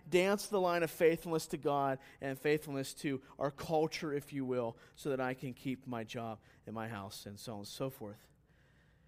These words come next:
And I want to present to you this morning that this is not what Nehemiah is doing. Nehemiah is not seeing how he can dance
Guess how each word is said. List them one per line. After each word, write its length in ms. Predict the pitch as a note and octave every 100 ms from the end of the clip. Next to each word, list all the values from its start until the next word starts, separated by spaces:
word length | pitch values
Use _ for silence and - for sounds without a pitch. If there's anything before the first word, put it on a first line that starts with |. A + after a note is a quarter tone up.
| _ _ _ _ -
And 80 |
I 40 | A#2
want 160 | E3+
to 100 | D#3+
present 360 | C3 C3 D3 E3+
to 120 | -
you 100 | C3
this 200 | A#2+ -
morning 220 | C#3 C#3
that 140 | C3 A#2+
this 220 | D#3+ G3
is 220 | B3 G3+
not 340 | F3 E3+ D#3+ C#3+ - - _ -
what 200 | C#3+ A2
Nehemiah 480 | C3+ C3+ B2+ A#2+ A2+
is 140 | G2+
doing. 300 | - G2+ G2 G#2+ - _ -
Nehemiah 600 | D3+ G#3+ A3 G#3 G3 F3
is 220 | E3+ D#3
not 200 | E3+ D#3
seeing 440 | - - G3 G3 E3
how 180 | D#3+
he 180 | D#3 F3+
can 280 | F#3+ F3+ D#3
dance 420 | F3+ F#3+ F#3+ -